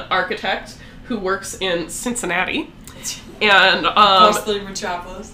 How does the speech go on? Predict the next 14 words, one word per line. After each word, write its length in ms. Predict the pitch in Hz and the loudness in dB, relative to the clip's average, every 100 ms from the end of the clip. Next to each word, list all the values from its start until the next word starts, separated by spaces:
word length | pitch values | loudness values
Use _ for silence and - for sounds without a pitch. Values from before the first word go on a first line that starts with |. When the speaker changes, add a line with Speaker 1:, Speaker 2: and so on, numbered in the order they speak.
| - | -4
Speaker 1:
Yep, 360 | 208 185 - - | 2 2 2 -4
and 140 | 208 | -4
she 180 | - 233 | -2 -6
still 400 | - - 226 233 | -6 -2 0 0
comes 360 | - 202 208 - | 0 0 0 -4
to 100 | 214 | -4
Hawaii 360 | 208 175 190 | 2 4 4
every 300 | 190 180 202 190 | 2 -2 -4 -2
year 280 | 165 208 | -2 -4
to 120 | - 208 | -4 -8
spend 400 | - - 190 196 | -8 -4 -2 -2
the 60 | |
holiday 460 | 185 180 180 175 175 | 0 0 0 0 -2
with 200 | 180 | -4